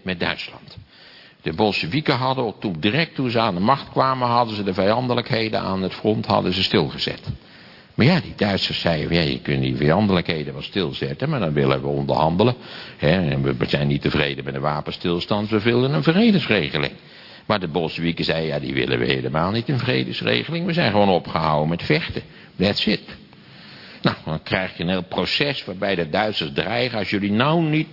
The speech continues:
komen en behoorlijk onderhandelen over de vrede, dan beginnen we aan een nieuw offensief en dan,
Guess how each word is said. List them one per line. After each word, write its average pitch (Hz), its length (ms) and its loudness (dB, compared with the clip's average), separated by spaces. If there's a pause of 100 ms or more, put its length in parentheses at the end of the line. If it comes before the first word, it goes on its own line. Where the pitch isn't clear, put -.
(200)
komen 135 500 4
en 110 200 2
behoorlijk 120 420 6
onderhandelen 117 640 4
over 107 240 2
de 95 80 0
vrede, 113 420 2
dan 107 360 2 (500)
beginnen 113 600 -2
we 101 60 -4
aan 95 160 0
een 85 100 -2
nieuw 107 220 2
offensief 104 680 0
en 90 160 0
dan, 95 340 2